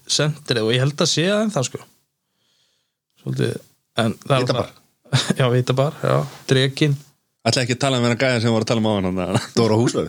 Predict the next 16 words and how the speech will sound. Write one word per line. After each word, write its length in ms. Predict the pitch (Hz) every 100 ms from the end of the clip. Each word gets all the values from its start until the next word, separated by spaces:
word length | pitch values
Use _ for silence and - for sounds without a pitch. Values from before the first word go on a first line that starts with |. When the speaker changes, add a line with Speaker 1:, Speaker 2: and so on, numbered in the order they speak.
| -
Speaker 3:
<laughs> 40 |
Dóra 300 | 202 151 175
Húsvörð. 760 | 190 180 214 - 196 - - -
Speaker 1:
Já, 180 | 143 127
já, 400 | 123 143 139 120 110 113 120
hann 140 | 135
er 60 | 131
legend. 480 | 127 - 139 - - - 175 -
Speaker 3:
<laughs> 400 | - 107 - -
Bílastæðaverðin 840 | 120 151 175 151 151 170 170 165 165
hérna. 160 | 165 156 147 131 135 180 - 107 - - - _ _ - - - -
Speaker 2:
Já, 120 | 104 90
hann 220 | 92 117 131
hefur, 240 | 107 98
sko, 160 | - 98
ef, 320 | 95 92